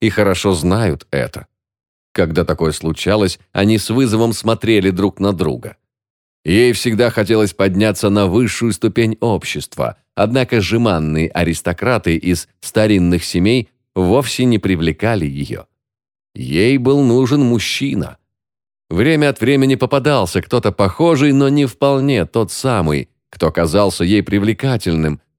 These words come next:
но большей частью это были политики или законодатели,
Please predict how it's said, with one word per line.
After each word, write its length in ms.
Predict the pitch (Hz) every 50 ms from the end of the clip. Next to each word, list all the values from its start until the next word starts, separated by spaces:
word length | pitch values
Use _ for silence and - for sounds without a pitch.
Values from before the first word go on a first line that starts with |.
| _ _ _ -
но 240 | 82 87 90 87 82
большей 460 | 76 73 107 113 101 - - 82 76
частью 500 | - - 113 104 87 82 - - 82 78
это 180 | 73 71 - 76
были 200 | 71 80 76 76
политики 640 | 69 - 65 64 64 71 95 107 - 127 - - - 82
или 440 | 73 - 82 76 73 73 71 - _ _ -
законодатели, 1080 | 80 78 87 90 - - 78 71 65 62 60 73 80 92 - - 95 92 92 92 -